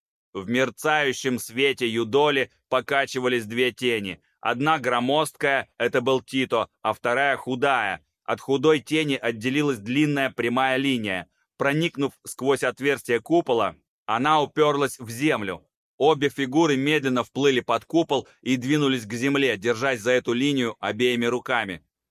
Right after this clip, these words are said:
Им навстречу бросился первый сатан, которого отряд охотников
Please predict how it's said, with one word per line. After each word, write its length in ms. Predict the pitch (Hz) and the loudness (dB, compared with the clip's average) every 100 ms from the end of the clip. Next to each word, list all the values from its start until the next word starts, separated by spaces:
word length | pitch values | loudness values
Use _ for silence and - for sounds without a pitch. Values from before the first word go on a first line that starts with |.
| _ _ | _ _
Им 240 | 160 170 143 | 0 2 2
навстречу 580 | 139 - 156 175 165 | 0 -2 -2 -2 -2
бросился 520 | 107 135 147 135 - 117 | 0 0 2 -2 -2 -2
первый 360 | 143 143 127 | 0 2 2
сатан, 440 | 113 127 160 156 143 | 0 -2 0 -2 -2
которого 500 | 117 135 131 120 113 | -4 0 0 2 2
отряд 300 | 107 127 117 | 0 -2 -2
охотников 580 | 107 139 131 123 120 | 0 0 0 -4 -6